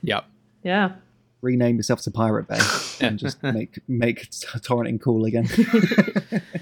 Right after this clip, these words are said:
Speaker 1: I mean, I think they need to recognize the ecosystem has changed and they can't act like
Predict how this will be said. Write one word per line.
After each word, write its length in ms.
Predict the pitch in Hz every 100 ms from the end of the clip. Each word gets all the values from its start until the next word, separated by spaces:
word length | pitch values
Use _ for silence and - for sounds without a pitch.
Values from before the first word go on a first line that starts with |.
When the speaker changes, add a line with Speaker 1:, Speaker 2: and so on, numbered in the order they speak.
| - -
Speaker 1:
I 40 |
mean, 120 | 185
I 60 | 202
think 180 | 220 208
they 80 |
need 160 | 190 170
to 80 | 135
recognize 500 | 139 135 127 127 117
the 180 | 127 127
ecosystem 440 | 131 - 120 -
has 100 | 104
changed 460 | - 101 98 104 -
and 140 | 127
they 60 | 110
can't 320 | - 135 120
act 160 | 113 113
like 380 | 117 107 -